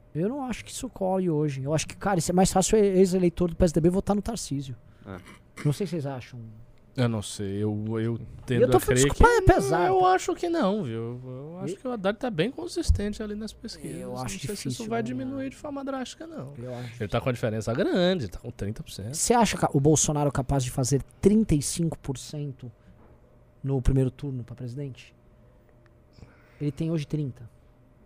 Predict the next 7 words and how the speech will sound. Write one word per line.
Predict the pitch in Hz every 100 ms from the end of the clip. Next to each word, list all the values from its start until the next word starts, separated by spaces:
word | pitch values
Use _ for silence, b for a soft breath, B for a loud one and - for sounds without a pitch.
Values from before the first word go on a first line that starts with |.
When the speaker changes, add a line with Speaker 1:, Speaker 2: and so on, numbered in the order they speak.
| -
Speaker 3:
Acho. | 190 - - _ - -
Speaker 1:
Então, | 131 143 147
Speaker 3:
Não, | 156
acho | 160
Speaker 1:
é | 147 -
Speaker 3:
impossível. | 208
Speaker 1:
impossível | 240 262 254 - 185 180 180 175